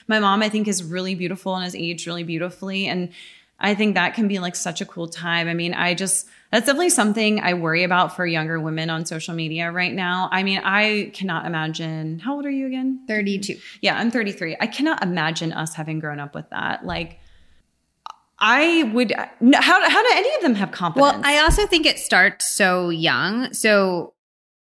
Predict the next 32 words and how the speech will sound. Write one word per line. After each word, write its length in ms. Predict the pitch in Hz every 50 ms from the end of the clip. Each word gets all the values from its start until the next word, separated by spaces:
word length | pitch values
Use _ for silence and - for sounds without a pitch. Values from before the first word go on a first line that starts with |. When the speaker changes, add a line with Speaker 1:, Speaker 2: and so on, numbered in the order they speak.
| _ _ _ - 233 - -
Speaker 2:
when 260 | 220 214 214 233 226
you're 260 | 226 220 214 208 196
a 60 | 190 185
parent 440 | 190 - 285 302 285 262 240 214
and 80 | - 190
you're 120 | 190 196
putting 460 | 196 214 214 208 202 190 185 175 - _ _ _ _ -
your 180 | 196 196 185
kid 400 | 190 - - 247 240 233 220 202
on 200 | 185 - 196 196
social 240 | 196 190 196 196 196
media, 180 | 185 185 185 185
whether 200 | 190 185 190 190
you're, 180 | 185 180 185
like, 200 | 175 170 170 170
an 80 | 175 165
influencer 800 | - 175 180 175 - 190 180 180 180 175 - 180 170 170 170 -
or 240 | 170 170 170 165 165
just, 300 | 170 - 165 160 - -
like, 140 | 170 160
a 60 | 170 170
literal 360 | 165 165 175 165 165 165 165
normal 260 | 170 165 165 170 160
person, 300 | 165 - 151 165 - 190
you're 140 | 208 202 175
doing 200 | 160 175 160 165
it 100 | 160 - -
for 160 | 165 160 156
the 100 | 151 165
grandparents, 640 | 165 165 156 151 175 - 214 226 262 294 294 285 - _ _ _ _ _ _ _ -
you're, 400 | - 208 220 220 220 - - - _ -
I, 380 | - 208 226 214 208 202 - -